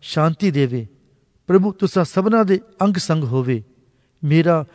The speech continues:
ਪੌਲੁਸ ਦਾ ਆਪਣੇ ਹੱਥ ਦਾ ਲਿਖਿਆ ਹੋਇਆ ਸਲਾਮ। ਹਰੇਕ ਪੱਤਰੀ ਵਿੱਚ ਇਹੋ ਨਿਸ਼ਾਨੀ ਹੈ, ਇਉਂ ਮੈਂ ਲਿਖਦਾ ਹਾਂ।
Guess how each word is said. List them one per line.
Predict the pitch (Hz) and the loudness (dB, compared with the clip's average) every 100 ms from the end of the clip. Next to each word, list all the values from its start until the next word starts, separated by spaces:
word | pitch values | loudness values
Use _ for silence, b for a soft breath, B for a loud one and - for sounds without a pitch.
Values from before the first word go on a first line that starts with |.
| b b | b b
ਪੌਲੁਸ | 170 226 156 | 2 2 2
ਦਾ | 156 120 b b b | 0 -2 b b b
ਆਪਣੇ | 180 - 190 | -2 0 -2
ਹੱਥ | 151 165 170 | -2 -4 -2
ਦਾ | 185 | 0
ਲਿਖਿਆ | 165 147 - 170 | 0 0 -2 0
ਹੋਇਆ | 147 147 131 - | 0 0 -2 -10
ਸਲਾਮ। | - 135 127 120 110 _ _ _ _ _ - 165 | -8 -4 -2 -4 -8 _ _ _ _ _ -4 2
ਹਰੇਕ | 208 - | 2 2
ਪੱਤਰੀ | 185 - 180 | -2 0 0
ਵਿੱਚ | 165 170 - 147 b b - | 2 0 -2 -8 b b 4
ਇਹੋ | 208 214 | 8 8
ਨਿਸ਼ਾਨੀ | 185 156 143 160 | 4 0 2 2
ਹੈ, | 147 127 - b b b 202 | 2 0 -6 b b b 4
ਇਉਂ | 208 202 | 6 6
ਮੈਂ | 175 175 | 2 0
ਲਿਖਦਾ | 143 131 139 | -2 0 0
ਹਾਂ। | 120 113 | -2 -6